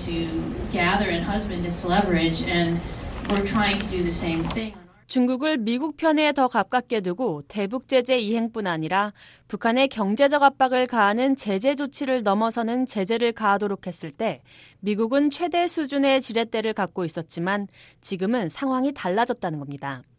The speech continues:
Speaker 2: 손튼 전 대행은 현재 북한에 대한 경제적 압박이 완화되고 있는 데다가 한국의 대북 매력 공세까지 더해진 상황에서 미국이 북한과 협상을 하기 위한 지렛대를 되찾는 것은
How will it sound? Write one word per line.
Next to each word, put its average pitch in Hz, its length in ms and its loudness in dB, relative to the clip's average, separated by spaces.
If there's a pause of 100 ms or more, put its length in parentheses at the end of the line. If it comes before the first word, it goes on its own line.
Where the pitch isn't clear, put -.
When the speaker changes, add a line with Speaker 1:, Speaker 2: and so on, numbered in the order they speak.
(300)
Speaker 2:
손튼 311 400 4
전 262 180 6
대행은 226 480 4
현재 311 380 0
북한에 302 480 0
대한 285 340 4
경제적 262 560 2
압박이 247 440 0
완화되고 240 640 2
있는 208 200 0
데다가 175 540 0 (400)
한국의 226 640 2
대북 233 400 2
매력 202 320 2
공세까지 262 640 0
더해진 208 420 0
상황에서 190 720 -2 (320)
미국이 202 520 -2
북한과 269 520 4
협상을 302 460 0
하기 247 260 0
위한 262 300 2
지렛대를 269 640 2
되찾는 214 520 -2
것은 202 400 -2